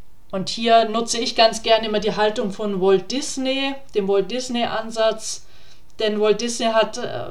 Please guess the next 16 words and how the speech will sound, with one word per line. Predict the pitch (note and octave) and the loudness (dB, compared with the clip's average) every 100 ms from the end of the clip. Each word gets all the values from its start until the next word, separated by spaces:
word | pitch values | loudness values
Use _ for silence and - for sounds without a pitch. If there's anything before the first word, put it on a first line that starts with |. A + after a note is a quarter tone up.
| - | -10
laut, | G#3 G3+ G3+ G3+ | -4 2 4 4
so | - G3 | 0 0
wird's | F#3+ F#3+ - | 0 -2 -6
geschrieben, | F#3+ - A3+ C4 A#3+ A#3 | -4 -4 -4 -6 -4 -6
in | A3+ G3+ | -4 -6
seinem | G3 F#3+ F#3+ F#3 F3 | 0 2 2 -2 2
Haus | F#3+ G#3 A#3 - - - - - | 2 4 0 -4 -6 -12 -12 -8
drei | - F#3+ F#3+ F3 | -2 4 4 6
Räume | F#3+ C#4 C#4 | 6 6 4
gehabt. | C4 A#3+ A#3+ A#3 - - - G#3+ G#3 A3 | 0 2 2 2 0 -8 -8 -8 -10 -8
Der | G3 - | -6 -4
eine | F#3 G3 F3+ | -4 -4 0
Raum | F3+ F#3 F3+ | 2 2 0
war | F#3 F#3 F3 - - - - | 0 0 -2 -6 -12 -12 -4
der | F#3 F3 | -2 -2
Träumer, | - G#3+ B3 B3+ B3 A#3+ A#3+ | 2 4 6 6 6 6 2